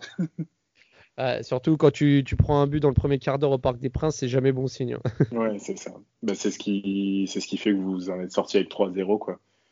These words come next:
Speaker 1: C'est, on a peut-être fait jeu égal, mais, euh, tu, tu fais une erreur contre le P S G, ben, tu la payes cash.
Speaker 2: Ouais, malheureusement, c'est comme ça, ouais. C'est
Speaker 1: Ouais.
Speaker 2: vrai qu'en Ligue un, le P S G, euh, faut,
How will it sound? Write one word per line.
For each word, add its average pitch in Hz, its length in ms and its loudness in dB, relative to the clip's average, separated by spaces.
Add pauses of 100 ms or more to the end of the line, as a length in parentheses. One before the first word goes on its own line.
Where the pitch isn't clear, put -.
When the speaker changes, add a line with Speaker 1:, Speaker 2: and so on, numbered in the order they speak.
(120)
Speaker 1:
C'est, - 180 2
on 110 160 6
a 113 80 4
peut-être 143 300 0
fait 143 200 6
jeu 135 240 4
égal, 147 440 0 (520)
mais, 104 220 0
euh, 98 140 0
tu, 95 520 -10 (360)
tu - 120 -14
fais 110 140 0
une 101 80 0
erreur 101 240 0
contre 104 240 -4
le 98 60 0
P 95 180 -2
S 90 60 -4
G, 117 120 2
ben, 90 320 -8 (120)
tu - 120 -6
la 98 80 2
payes 95 180 -2
cash. - 320 -14 (600)
Speaker 2:
Ouais, 95 220 -2
malheureusement, 117 460 2
c'est - 140 -6
comme 110 180 -2
ça, 110 200 -2
ouais. 104 140 -4
C'est - 140 -14
Speaker 1:
Ouais. - 80 -2
Speaker 2:
vrai 113 80 2
qu'en 110 100 -4
Ligue 117 260 -6
un, 117 160 2
le 110 60 0
P 110 220 4
S 110 80 2
G, 120 240 6
euh, - 380 2
faut, - 360 -4